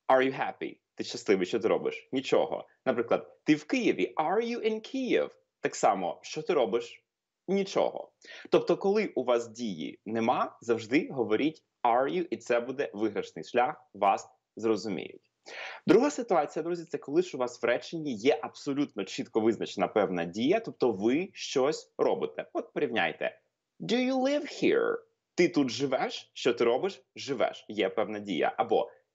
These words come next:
"Do you speak English?" Ти говориш англійською? Що ти робиш? Говориш. Коли у вас дія є, друзі,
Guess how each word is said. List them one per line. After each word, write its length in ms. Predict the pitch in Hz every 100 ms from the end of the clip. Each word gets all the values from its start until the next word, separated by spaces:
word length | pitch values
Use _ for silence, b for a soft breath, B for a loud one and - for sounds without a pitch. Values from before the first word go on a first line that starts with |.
| _
"Do 260 | 151 196 262
you 60 |
speak 360 | 302 - 294 277
English?" 540 | 269 262 - - - _
Ти 140 | 151
говориш 460 | 143 135 123 196 226
англійською? 640 | 202 143 98 - 92 80 -
Що 220 | - 120
ти 100 | 120
робиш? 420 | 120 127 160 - _ _ 113
Говориш. 720 | 120 127 101 67 - - _ _ _
Коли 300 | 151 156 156
у 60 | 113
вас 160 | 101
дія 240 | 98 104 95
є, 200 | 92 98
друзі, 440 | 135 147 196 -